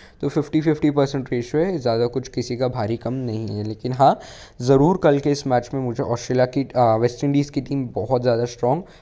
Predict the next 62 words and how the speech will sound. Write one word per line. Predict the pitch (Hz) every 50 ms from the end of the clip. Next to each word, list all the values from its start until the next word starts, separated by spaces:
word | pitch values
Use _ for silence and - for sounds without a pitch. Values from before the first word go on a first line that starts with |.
| _ -
और | 135 131 127
वेस्ट | 123 123 123 123 - 135
इंडीज़ | 139 135 139 139 139
की | - 143
टीम | 127 131 135 131
जीतती | 127 131 120 113 - - 131
हुई | 131 135
नज़र | 127 120 113 117 113
आ | 110 107 107
रही | 110 117
है। | 135 143
बाद | 131 123 113 110
में | 127 127 - -
पता | 123 113 - 123 120
नहीं, | 131 151 190 226 - - - - - - - - - _ - -
ऑस्ट्रेलिया | 127 117 - - 135 131 123
की | - 147
टीम | 131 - - - - - 139 127
भी | 123 123
कुछ | 131 147 143 -
कम | - 120 113
नहीं | 110 107 107 104 101 101 101
है। | 104 113 113 - _ _ _ _ _ _ _ _ _ _ _ _ _ _ _ _ _ _ - 131
वेस्ट | 135 135 - - 165
इंडीज़, | 165 170 175 185 185 165 165
अ, | - 139 139 135 135 135
के | 135 135 - 147 139
बारे | 139 135 135
में | 139 139 131
बात | 123 120 120 -
करूँ, | - - 131 139 143 165 156
since | 147 - 143 147 165 165 - - - -
टू, | 151 143 139
ट्वेंटी | 139 143 131 127 123 143 143
सिक्सटीन | - - - - - 131 127 123
वर्ल्ड | 117 113 113 113
कप, | 113 123 113
दो | 113 113 110 135 139 143 156
हज़ार | 147 156 151
सोलह | 151 - 131 127 127 131
के | 131 - 143
वर्ल्ड | 131 120 113 113
कप | - 131 123 123
के | - 131
बाद | 131 131 127 127
वेस्ट | 123 113 113 - -
इंडीज़ | 127 120 123 123 123
ने | 127
फिफ्टी | 127 - 120 - - - - 131 135
एट | 139 160 165
यहाँ | - - - - - - - _ - 135 127
पर | 143 139
टी | - 139 127
ट्वेंटी | 127 139 135 131 135
इंटरनेशनल | 135 127 120 123 127 127 123 123 - 151 135
मैचेस | 127 113 113 107 123 123 -
खेले | 127 127 131
जिसमें | 120 120 117 - 127 123
से | - - -
सिर्फ | - - 180 170 143
बीस | 127 135 143 147 131
जीते, | 131 131 131 131 151 147 147 -